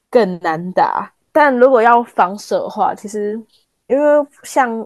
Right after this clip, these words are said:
我们开幕战打国王那场，他们其实，他们主要是一大四小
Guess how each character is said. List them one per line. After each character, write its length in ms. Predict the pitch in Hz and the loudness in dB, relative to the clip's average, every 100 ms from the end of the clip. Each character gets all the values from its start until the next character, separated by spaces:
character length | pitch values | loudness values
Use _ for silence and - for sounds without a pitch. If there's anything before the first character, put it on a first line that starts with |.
| - | -12
我 100 | 190 | -8
们 280 | 185 190 196 _ _ _ | -6 -6 -10 _ _ _
开 220 | - 226 | -2 0
幕 240 | 240 233 | 0 -2
战 200 | 208 208 | -2 -2
打 320 | 190 87 - 220 - | -4 -10 -12 -16 -8
国 200 | 180 170 | -4 -4
王 80 | 190 | -4
那 120 | 190 | -10
场， 200 | 196 190 | -12 -8
他 220 | 196 202 | -6 -4
们 160 | 190 190 | -6 -8
其 140 | 180 | -8
实， 260 | 175 185 202 _ | -6 -6 -10 _
他 100 | 254 | -4
们 140 | 254 | -4
主 100 | 226 | -2
要 140 | 175 196 | 0 -2
是 340 | 214 196 202 - | -2 -6 -6 -10
一 160 | 254 190 | -10 -6
大 300 | 214 180 185 | -4 -4 -6
四 300 | - 196 - | -8 -12 -12
小 360 | - - - | -12 -12 -14